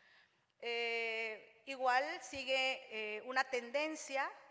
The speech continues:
a que son los partidos políticos manejados por las élites económicas a las cuales van a responder cuando lleguen al poder. Y bueno, entonces tenemos una gran simulación de que las cosas van bien,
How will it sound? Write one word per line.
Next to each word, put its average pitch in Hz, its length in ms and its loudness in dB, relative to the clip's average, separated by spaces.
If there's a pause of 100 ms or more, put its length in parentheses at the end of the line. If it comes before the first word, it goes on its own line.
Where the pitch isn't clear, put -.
a 226 140 -4
que 226 140 -10
son 262 340 -2
los 262 120 -4
partidos 247 460 -4
políticos 247 680 -6
manejados 226 680 -2
por 226 160 -6
las 220 220 -6
élites 226 420 -10
económicas 240 800 -4 (240)
a - 80 0
las 226 180 -4
cuales 233 260 0
van 226 140 0
a 226 60 2
responder 220 580 -6
cuando 220 220 -2
lleguen 214 260 -4
al 214 160 -4
poder. 226 420 -4 (540)
Y 349 120 0
bueno, 320 340 2
entonces 277 680 -2
tenemos 254 640 -6
una 262 240 -2
gran 269 260 2
simulación 277 840 -2
de 247 100 -4
que 220 140 -4
las 208 160 -2
cosas 226 380 -8
van 220 200 -4
bien, 226 320 -6